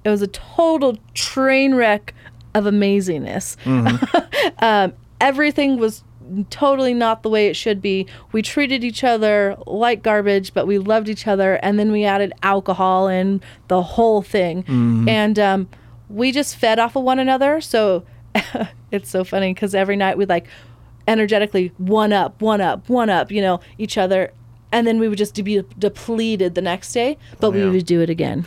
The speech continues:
Speaker 1: and again.
Speaker 2: Yeah, that's, it's amazing. Like, some people are like that, like, how certain people can bring out so much in another person. And when they get together, it's either really good or really bad, but it's probably exhausting no matter what.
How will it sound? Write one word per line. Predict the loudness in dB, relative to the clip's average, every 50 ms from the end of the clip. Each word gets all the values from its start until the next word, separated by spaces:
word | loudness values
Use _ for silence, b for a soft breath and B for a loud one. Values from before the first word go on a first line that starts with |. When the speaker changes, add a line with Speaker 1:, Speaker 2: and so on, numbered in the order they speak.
| -10 -6 -2
Speaker 1:
and | 0 0 2
again. | 2 0 -2 -2 -4 -8 -6 -2
Speaker 2:
Yeah, | 0 0 2
that's, | 2 0 0 -2 -4 -4 -4
it's | -4 -4 -2 0
amazing. | 2 2 2 2 2 0 0 2 2 2 2
Like, | 2 0 0
some | 0 -2 0 0
people | 0 0 0 0 0
are | 2 2
like | 0 0 -2 -2 -2 -2
that, | -2 -2 -2 -2
like, | -4 -4 -4 -6 -8 B B B B B B B B B
how | -2 0 2 2 2 2 2 2 0 -2 -4 -10 -20 -20 -20 -20 -20 -20 -20 -20 -20 -20 -20 -20 -20 -20 -20 -20 -20 -20 -20 -20 -16 -10 -6
certain | -4 -2 0 0 0 2 2 0 -2
people | -2 0 0 -2 0 2 2 2 2 0 -2 -4
can | -2 0 0 0
bring | 0 -2 -2 0 2 2 2 2 2
out | 2 0 -2 -2 -4
so | -4 -4 -2 -2 0 0
much | 0 0 -2 -2 -4 -4
in | -2 -2
another | 0 0 0 -2 -4 -4
person. | -4 -4 -4 -4 -2 -2 -2 -2 -4 -6 -8 -8
And | -4 -2
when | -2 -2
they | -2 -2
get | -2 -2 -2 -2
together, | -4 -4 -2 -2 -2 -2 0 0 -2 -2 -4 B B B B B B B
it's | -4 -2 -2 -2 -2 0
either | 0 2 2 2 2
really | 2 2 2 2 2
good | 2 2 2 2
or | 2
really | 2 2 0 0
bad, | -2 0 0 0 0 -2 -2
but | -4 -4
it's | -6 -6
probably | -4 -2 0 0 0 0 0 -2
exhausting | -2 -2 -2 0 0 -2 -2 -4 -6 -8 -6
no | -6 -4
matter | -2 -2 -2 -4 -4
what. | -4 -4 -4 -4 -6 -8 -10 -12